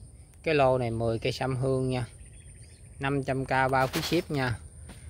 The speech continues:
Có chín cây mà tôi tặng cho quý vị cây này nữa nè. Đó, tặng cho khuyến mãi cho cây tà bá lửa luôn nè. Cây này bán lẻ trăm k luôn nha quý vị.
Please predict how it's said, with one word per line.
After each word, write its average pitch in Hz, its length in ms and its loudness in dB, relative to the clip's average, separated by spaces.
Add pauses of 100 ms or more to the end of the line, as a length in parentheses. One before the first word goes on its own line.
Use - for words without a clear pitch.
(140)
Có 156 140 -2
chín 190 220 6
cây 139 240 8
mà 120 100 2
tôi 131 120 0
tặng 120 280 0
cho 135 80 0
quý 147 160 0
vị 117 280 2
cây 127 180 2
này 120 140 0
nữa 117 160 -2
nè. 110 280 -2 (1160)
Đó, 127 280 2
tặng 113 280 -4
cho 117 140 0
khuyến 147 260 -2
mãi 113 220 0
cho 123 140 0 (100)
cây 113 220 0 (380)
tà 104 120 -4
bá 120 200 2
lửa 120 260 2
luôn 117 220 0
nè. 95 160 0 (920)
Cây 117 160 -4
này 107 160 0
bán 131 220 0
lẻ 120 240 0 (120)
trăm 117 220 -4
k - 80 -8 (220)
luôn 117 180 0
nha 117 80 -2
quý 120 220 0
vị. 104 180 0